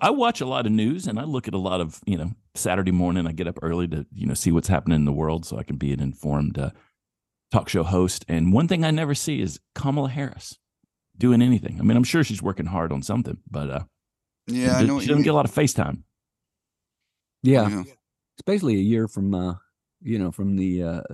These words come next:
Speaker 3: so-called election. I mean, you know, you think that
Speaker 1: So-called.
Speaker 3: you know,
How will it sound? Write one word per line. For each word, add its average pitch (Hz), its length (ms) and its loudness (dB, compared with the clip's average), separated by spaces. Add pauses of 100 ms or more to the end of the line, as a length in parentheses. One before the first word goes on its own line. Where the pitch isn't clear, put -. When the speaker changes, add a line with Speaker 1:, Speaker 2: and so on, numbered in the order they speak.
(140)
Speaker 3:
so-called 110 460 0 (240)
election. 87 560 2
I 95 60 2
mean, 92 420 2
you 139 140 2
know, 101 100 0
you 98 160 0
think 117 260 -2
that - 140 -2
Speaker 1:
So-called. 92 500 2 (400)
Speaker 3:
you 135 160 4
know, 101 260 0